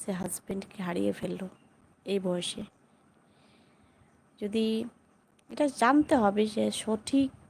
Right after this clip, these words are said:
খবরটা কি মিথ্যে না সত্যি, কিন্তু আরিয়ানদা রুম্পাদি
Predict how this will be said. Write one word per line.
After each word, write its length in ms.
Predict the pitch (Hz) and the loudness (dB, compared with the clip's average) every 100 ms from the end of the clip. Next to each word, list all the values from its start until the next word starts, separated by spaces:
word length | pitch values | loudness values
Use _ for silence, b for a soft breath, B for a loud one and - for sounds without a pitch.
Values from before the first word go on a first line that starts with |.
| _ | _
খবরটা 380 | - 196 214 233 | -2 -2 0 -4
কি 240 | 220 - 208 | -6 -6 -4
মিথ্যে 480 | 202 - - 226 | -4 -6 -4 -2
না 160 | 208 190 | -2 -4
সত্যি, 480 | - 208 - - 208 | -4 -6 -6 -8 -8
কিন্তু 400 | 226 226 233 233 B B B B B - | -4 -4 -4 -6 B B B B B -4
আরিয়ানদা 960 | 208 214 247 254 254 262 262 269 - 220 | -2 2 2 2 0 0 0 0 -2 2
রুম্পাদি 880 | 208 220 226 - 254 240 262 262 | 4 4 2 2 0 2 0 0